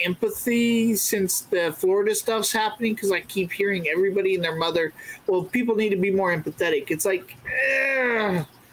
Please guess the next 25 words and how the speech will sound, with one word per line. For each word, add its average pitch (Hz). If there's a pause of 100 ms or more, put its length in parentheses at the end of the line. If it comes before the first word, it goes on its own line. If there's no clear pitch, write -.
(600)
Empathy 240
is 202
a 190
different 190
thing. 190
It's 175
like, 190
no, 214
you 214
guys 214
are, 180
are, 175
are 175
messing 175
something 156
here. 135 (500)
And 185
I 190
literally 226
have 202 (680)
studies 214
in 214
empathy 202
on 202
video 175